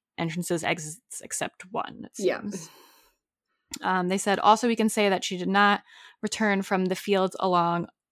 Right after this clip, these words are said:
Speaker 1: Allotment Lane or via the path at the rear of the Grapes Pub onto Garstang Road." So Nicola was last seen by a witness at nine ten, and her phone was found at nine thirty-five. The team's call ended at nine twenty, and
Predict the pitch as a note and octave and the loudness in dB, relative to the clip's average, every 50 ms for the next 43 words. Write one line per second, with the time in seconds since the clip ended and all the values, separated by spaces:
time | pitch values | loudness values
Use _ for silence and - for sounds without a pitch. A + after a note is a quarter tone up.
0 | _ _ - F#3 F#3 G3 A3 A#3+ A#3+ - B3 A#3+ - A3+ A#3 A3+ A3+ A3+ A3+ G#3+ | _ _ -2 2 6 8 8 8 8 6 2 0 2 2 2 4 4 2 2 0
1 | - - G3 F#3 F#3 G3 G3 G3 F#3+ F#3 - - G#3 F#3+ F3+ F#3 F#3 _ - - | 0 -2 -2 0 2 2 2 2 2 0 0 0 2 4 4 2 0 _ -18 -20
2 | - - - - - - - - F#3 - F#3 F3 F#3 G3+ A3+ A3+ A3+ A3 A3 G#3+ | -20 -20 -20 -20 -20 -6 -6 -6 -4 -4 -8 -4 0 2 4 4 6 6 4 4
3 | - - F3 E3 E3 E3+ E3+ - - - - G3 F#3 - - - - - - A3+ | 4 4 4 4 4 2 -2 -6 -12 -2 0 0 0 2 -2 -10 -8 2 4 6
4 | A3 G#3+ G#3 G3 - - F3 E3+ E3+ E3+ - - F#3+ E3+ E3 E3+ _ E3 D#3+ E3 | 8 8 6 4 2 2 2 2 0 -2 -2 -2 -2 -2 -2 -2 _ -2 -2 0
5 | D#3+ - - - F3+ - - - - F3 - - - - - F3 _ _ _ _ | -2 -4 -6 -6 -6 -6 -6 -6 -6 -6 -8 -8 -10 -14 -16 -18 _ _ _ _
6 | _ _ _ _ - - - G#3 G#3 A3+ B3+ C#4 C4 C4 C4 B3 - G#3 G#3 G3+ | _ _ _ _ -10 -2 0 4 4 6 6 6 6 6 4 6 4 4 4 4
7 | - - G3 G3 G3+ F#3+ F3+ F3+ - - - F3+ F3+ - - F3 - F#3+ G3+ G3+ | 0 -2 0 0 2 4 4 2 2 0 -2 -2 -2 -2 -2 -4 0 2 4 4
8 | G#3+ A3 A3+ - - F#3+ F3 E3+ E3+ F3 F3+ E3 - - - G#3+ A3 A#3 B3+ B3+ | 4 4 2 2 0 0 0 0 0 0 -2 -2 -4 0 2 4 6 6 6 4
9 | A#3+ - - G3 F#3 F#3 F#3 F3+ F3+ - - F3+ F3 F3 F3+ - F3+ F3 E3+ E3 | 2 0 -2 0 0 2 0 0 -2 -2 -2 -2 0 -2 -2 -2 -2 -4 -4 -6
10 | - - - - - - D#2+ - _ _ _ _ _ - _ _ _ - G3 - | -6 -6 -6 -4 -4 -6 -8 -10 _ _ _ _ _ -20 _ _ _ -8 -6 -2
11 | - B3 B3+ B3+ B3+ - - A#3+ A3 G#3+ G#3+ - - F#3+ F3+ E3+ F3+ F3 E3+ - | 4 6 6 6 6 4 6 8 8 8 8 6 4 0 0 2 0 -2 -2 -2
12 | - - D#3+ D#3+ - - F#3+ E3+ E3 E3 E3+ E3+ - - - G#3+ G#3 F3 - - | -2 2 2 2 2 0 0 0 0 0 -2 -4 -6 -2 2 2 2 2 0 -4
13 | G3 F#3+ _ _ _ _ _ _ - F#3 F3+ F3+ F3 F3 E3+ E3 | -6 -6 _ _ _ _ _ _ -4 -4 -2 0 0 -2 -4 -4